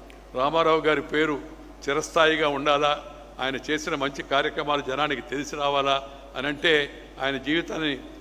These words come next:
చరిత్రను ఒక పాఠ్యాంశంగా చేసి పెట్టడంలో తప్పు లేదు. దాన్ని ఎవరు కూడా రాజకీయంగా కూడా తప్పు పట్టేందుకు అవకాశం కూడా లేదు.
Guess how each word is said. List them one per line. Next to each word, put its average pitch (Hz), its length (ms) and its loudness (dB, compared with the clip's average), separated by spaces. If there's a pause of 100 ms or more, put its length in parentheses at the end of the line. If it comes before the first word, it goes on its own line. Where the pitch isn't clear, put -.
(220)
చరిత్రను 156 500 0 (360)
ఒక 123 100 -8
పాఠ్యాంశంగా 156 800 0 (120)
చేసి 147 200 -4
పెట్టడంలో 143 540 0 (300)
తప్పు 143 220 0
లేదు. 156 280 4
దాన్ని 160 280 2
ఎవరు 151 180 2
కూడా 156 180 2
రాజకీయంగా 151 560 2
కూడా 147 140 0
తప్పు 147 300 -2
పట్టేందుకు 143 420 2
అవకాశం 139 380 -2
కూడా 135 180 -2
లేదు. 139 240 -2